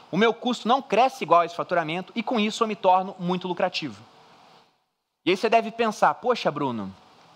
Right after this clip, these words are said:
né, você já é muito grande, é fácil pra você chegar lá."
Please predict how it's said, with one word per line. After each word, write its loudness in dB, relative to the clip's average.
né, 0
você -4
já 2
é 2
muito -6
grande, -4
é 2
fácil 2
pra 2
você -6
chegar 0
lá." -2